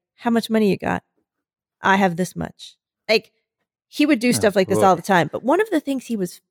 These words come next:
Speaker 1: famous for doing was mocking people who got cancer. It was a thing he did. So then when he got
Speaker 2: Wow.
Speaker 1: cancer, he wouldn't tell anybody 'cause he'd been making fun of people who had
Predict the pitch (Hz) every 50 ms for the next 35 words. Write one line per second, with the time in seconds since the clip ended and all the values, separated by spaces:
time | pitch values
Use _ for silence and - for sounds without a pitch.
0 | _ _ - 285 320 349 311 262 220 - - - 185 175 - 254 269 226 175 -
1 | - 180 _ _ _ _ _ _ _ 208 220 226 220 208 208 - - _ _ _
2 | _ 185 190 202 240 254 277 - - 320 320 302 294 - - 240 226 - - 240
3 | 233 226 - 254 - _ - 170 170 160 - - _ _ - - 277 269 254 -
4 | - - - - - - _ _ _ _ _ _ _ - 302 - 320 339 302 -
5 | 349 330 - - - _ - 440 339 330 262 - 220 196 175 - - - 104 -
6 | - - - _ _ _ _ _ _ _ _ _ _ - - - - 330 330 311
7 | 415 453 339 247 226 226 233 240 - _ _ _ _ - 302 320 302 - - 466
8 | 494 - - 262 190 - - - 202 180 170 165 175 185 151 165 165 165 170 175
9 | - _ _ _ _ _ - - 349 359 339 320 330 294 294 247 - - - 370
10 | 359 349 330 294 269 240 208 208 202 208 220 - - 233 - - 294 254 - -
11 | 302 269 269 269 285 302 285 269 - 285 269 269 - _ _ - 339 302 254 247
12 | 254 _ - 262 254 - - 277 277 269 285 294 -